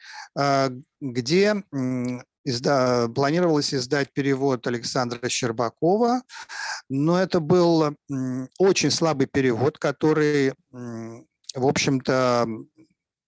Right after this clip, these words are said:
попал, э, в издательство просто под сильным давлением ш-, каких-то там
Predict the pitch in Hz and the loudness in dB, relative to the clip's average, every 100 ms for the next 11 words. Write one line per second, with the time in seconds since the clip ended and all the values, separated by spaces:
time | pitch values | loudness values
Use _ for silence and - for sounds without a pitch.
0 | _ _ _ - - - - _ - - | _ _ _ -20 -16 -16 -18 _ -12 -4
1 | 135 170 165 151 139 127 123 120 120 120 | -2 0 2 2 2 2 0 -2 -4 -6
2 | 117 _ - - - 127 113 113 - - | -12 _ -20 -20 -18 -14 -12 -12 -14 -16
3 | - - 139 120 127 160 151 139 - 147 | -18 -2 2 2 2 0 2 -2 0 2
4 | 143 127 _ 123 - - 135 - - 127 | 2 0 _ -18 -4 0 0 -2 -2 -2
5 | - 151 127 120 113 151 131 123 104 113 | 2 2 4 2 0 0 2 2 0 -2
6 | 143 196 _ _ _ _ _ _ - - | -2 -4 _ _ _ _ _ _ -20 -16
7 | - - - - 110 123 104 110 117 107 | -12 -10 -8 -6 -4 -2 -2 -2 -2 -4
8 | 101 | -8